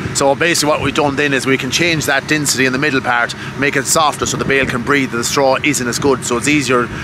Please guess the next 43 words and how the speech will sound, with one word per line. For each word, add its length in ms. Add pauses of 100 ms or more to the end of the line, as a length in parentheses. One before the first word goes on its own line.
(220)
to 80
put 160
it 80
through 140
a 40
straw 300
blower 160
or 80
something 180
like 80
that 240
during 240
the 60
winter. 380 (240)
We're 80
baling 280
silage 380
here, 120
as 80
you 80
probably 280
can 100
see 180
yourself 380
here 200
now, 280 (300)
uh, 420 (160)
which 160
is 80 (240)
just 180
cut 280
there, 260
we're 100
just 180
headed 340
there 180
now, 220
and 400
we're 120
baling 280
it 40
there 180
now. 200